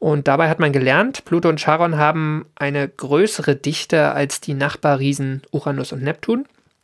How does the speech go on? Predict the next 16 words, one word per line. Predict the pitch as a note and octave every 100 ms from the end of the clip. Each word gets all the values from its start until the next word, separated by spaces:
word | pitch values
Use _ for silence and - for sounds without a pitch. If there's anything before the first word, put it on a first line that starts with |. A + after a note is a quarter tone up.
| _ _ _ _ _ - -
Aber | D3+ F3+
sie | C#3+
sind | C#3 D#3
auch | - -
weniger | D3 F#3 F3+ D3
dicht | D3+ -
als | - C3+
die | - C#3+
terrestrischen | C#3+ C3 - C3+ C3+
Planeten | - B2+ B2+ B2+ C3 C3 - - - - -
Merkur, | D#3+ C3+ - C3+
Venus, | C3 C3+ B2+
Erde | D#3 C3
und | C#3 B2+
Mars. | B2+ C3 - - - - - - - - _
Und | E3+ D#3+ D#3 D#3+ D#3+ - -